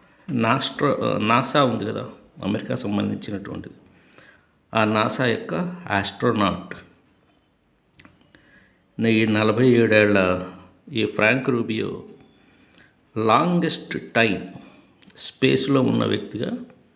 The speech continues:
రికార్డు సృష్టించాడు. ఏది, మూడు వందల డెబ్భై ఒక్క రోజులు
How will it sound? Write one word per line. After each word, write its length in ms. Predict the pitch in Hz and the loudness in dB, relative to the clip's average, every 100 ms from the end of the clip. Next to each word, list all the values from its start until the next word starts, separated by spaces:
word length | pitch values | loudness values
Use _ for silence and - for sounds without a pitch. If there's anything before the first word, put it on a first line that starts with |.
| _ _ _ _ _ - | _ _ _ _ _ -8
రికార్డు 440 | 107 127 123 - | -2 0 0 -2
సృష్టించాడు. 720 | - - - - - - - - - - _ _ _ _ | -12 -14 -12 -12 -8 -10 -10 -14 -20 -20 _ _ _ _
ఏది, 220 | 117 117 120 | 0 2 2
మూడు 220 | 117 120 120 | 2 4 4
వందల 180 | 113 113 | 4 2
డెబ్భై 260 | 107 - 120 | 0 2 0
ఒక్క 120 | 120 | 0
రోజులు 380 | 117 123 123 107 | 0 0 0 -2